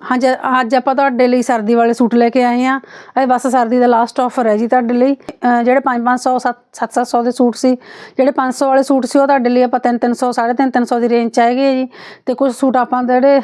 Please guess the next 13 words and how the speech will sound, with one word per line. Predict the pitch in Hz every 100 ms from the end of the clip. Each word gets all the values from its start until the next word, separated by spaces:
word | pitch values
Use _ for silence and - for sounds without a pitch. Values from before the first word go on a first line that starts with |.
| -
ਤਿੰਨ | 254 247
ਸੌ | 262
ਦੇ | 247
ਦੋ | 226 226
ਸੂਟ | 254 247
ਵੀ | 262 254 262
ਤੁਹਾਨੂੰ | 269 277 247
ਦੇਵਾਂਗੇ, | 233 254 285 285
ਪਲੇਨ | 294 254 233
ਸੂਟ | 226 240
ਹੋਣਗੇ। | 247 254 277 269 262 - - - _
ਤੇ | 254 240
ਪਲੀਜ਼ | 240 262 277